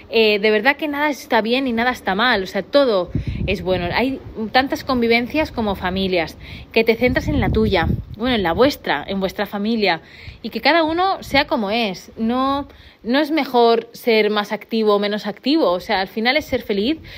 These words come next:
cada uno con lo que tiene, y que se cubran, como decimos siempre, las necesidades de cada uno de los piracanes, pero que son diferentes entre ellos. Eso sí, que también conozcamos los oscuros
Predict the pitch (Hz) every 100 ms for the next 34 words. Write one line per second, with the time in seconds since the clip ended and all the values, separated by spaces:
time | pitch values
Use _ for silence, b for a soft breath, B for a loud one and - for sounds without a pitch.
0 | B - 220 208 214 254 226 190 185 220
1 | 233 285 330 233 233 233 220 220 226 247
2 | 240 214 202 - 220 220 - 208 262 285
3 | B B - 202 202 175 202 196 202 254
4 | 247 208 196 196 226 202 233 262 190 -
5 | - 160 285 381 262 - B B B 220
6 | 214 214 208 240 277 311 240 233 269 214
7 | 185 170 175 190 170 156 - - - -
8 | - B B - - - - 226 247 -
9 | 262 240 - B B - 208 208 214 262
10 | 269 262 220 254 262 185 - - 233 214
11 | 170 -